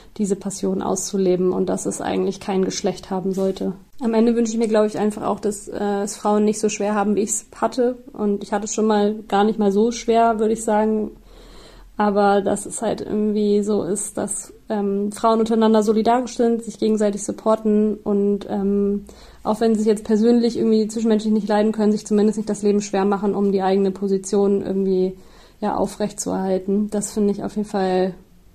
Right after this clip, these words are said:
ein großes Problem und nervig und das sollte sich ändern, dass zumindest die Frauen irgendwie auch untereinander zusammenhalten und sich supporten.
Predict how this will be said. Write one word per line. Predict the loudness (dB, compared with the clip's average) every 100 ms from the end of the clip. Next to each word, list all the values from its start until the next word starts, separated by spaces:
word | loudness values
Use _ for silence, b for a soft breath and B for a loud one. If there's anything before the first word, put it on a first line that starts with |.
| -10
ein | -4
großes | 0 0 -2
Problem | -6 -2 2 2
und | 4
nervig | 2 2 2 0 -2
und | -6 -6 -8 -10
das | -10 -6
sollte | -4 -4 -6
sich | -10 -6
ändern, | -4 -2 -2
dass | -4
zumindest | -4 0 0 -2
die | -6
Frauen | -4 -2 0
irgendwie | 0 -2
auch |
untereinander | -6 -4 -2 0 0
zusammenhalten | -2 -2 0 0 0 -4 -4
und | -4
sich | -6
supporten. | -10 -10 -6 -6 -4 -8